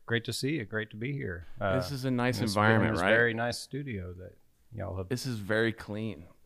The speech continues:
Speaker 1: Yeah.
Speaker 2: We got some nice records over here. You have a new record,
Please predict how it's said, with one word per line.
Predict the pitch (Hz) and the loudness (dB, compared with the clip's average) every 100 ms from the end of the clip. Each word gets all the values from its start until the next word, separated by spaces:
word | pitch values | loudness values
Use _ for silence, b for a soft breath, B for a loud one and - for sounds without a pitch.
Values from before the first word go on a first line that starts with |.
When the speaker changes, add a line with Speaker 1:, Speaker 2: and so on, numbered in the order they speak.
| - | -18
Speaker 1:
Yeah. | - 104 92 | -12 -12 -10
Speaker 2:
We | 123 120 | -4 -2
got | 123 | 0
some | - 117 | 2 2
nice | 113 113 123 | 4 2 2
records | 117 117 113 | 2 2 -2
over | 113 110 113 | 0 2 2
here. | 117 | 4
You | 123 196 | 6 6
have | 214 | 8
a | 143 | 8
new | 110 | 8
record, | 98 98 135 151 | 6 4 2 -4